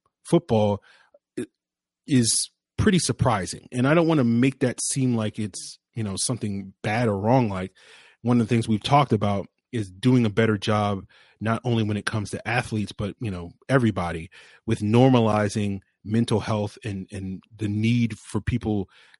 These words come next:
to work on these types of things because everybody struggles with these things from time to time. Uh, so I,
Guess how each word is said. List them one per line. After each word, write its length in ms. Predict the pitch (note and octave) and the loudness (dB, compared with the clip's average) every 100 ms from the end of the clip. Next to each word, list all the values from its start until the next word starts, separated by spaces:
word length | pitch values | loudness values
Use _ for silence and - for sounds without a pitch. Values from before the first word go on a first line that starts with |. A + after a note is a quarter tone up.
| - | -6
to 140 | A#2 | -2
work 420 | G2+ F#2+ A#2 A#2 | -2 2 2 2
on 220 | A2 G#2 G2+ | 0 0 0
these 280 | G2+ - | -2 -4
types 300 | - A2+ F#2+ | -6 -6 -4
of 100 | G2+ | -8
things 360 | F2+ A2+ G#2 G2 | -6 -4 -2 -4
because 260 | G2+ G2 G2+ | -6 -6 -6
everybody 500 | A2+ G#2+ G#2 G2 F#2 | -4 -2 -2 -2 -2
struggles 480 | F#2+ - A2 G#2 G2 | -4 -2 0 0 -4
with 140 | G2 | -6
these 180 | - G2 | -8 -8
things 220 | - G2 F#2 | -6 -6 -6
from 160 | G2 | -12
time 300 | - G2 F#2 | -8 -6 -6
to 60 | F2+ | -8
time. 360 | - G#2 - - _ _ _ _ _ | -8 -6 -8 -14 _ _ _ _ _
Uh, 220 | G2 F#2+ | -2 0
so 320 | F#2 B2 G#2 - | 2 2 2 0
I, 140 | G#2 | -6